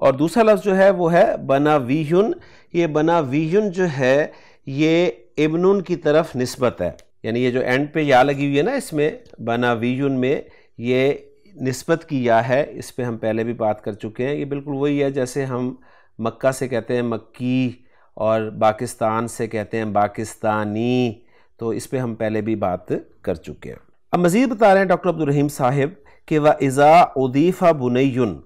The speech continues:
جب اضافت کی جائے بنیون کی،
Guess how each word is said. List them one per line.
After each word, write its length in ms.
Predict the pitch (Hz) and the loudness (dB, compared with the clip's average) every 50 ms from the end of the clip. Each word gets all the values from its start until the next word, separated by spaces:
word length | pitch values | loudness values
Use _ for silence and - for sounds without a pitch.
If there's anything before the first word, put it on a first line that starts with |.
| _ _ _ | _ _ _
جب 320 | 123 139 147 156 156 160 180 190 - - - | 0 2 2 4 4 2 -2 -4 -4 -4 -4
اضافت 500 | 147 127 147 131 139 139 185 202 196 - | -2 2 4 4 4 4 2 0 -2 -2
کی 100 | 175 160 | -4 -2
جائے 440 | 139 123 131 120 120 123 135 165 175 - - _ _ - | 0 4 4 6 6 6 6 4 2 -2 -10 _ _ -14
بنیون 540 | - 120 120 120 123 127 127 131 151 156 151 | -8 -4 -2 0 0 0 2 2 0 0 0
کی، 320 | 151 151 143 143 151 160 | -2 -2 -2 0 0 -2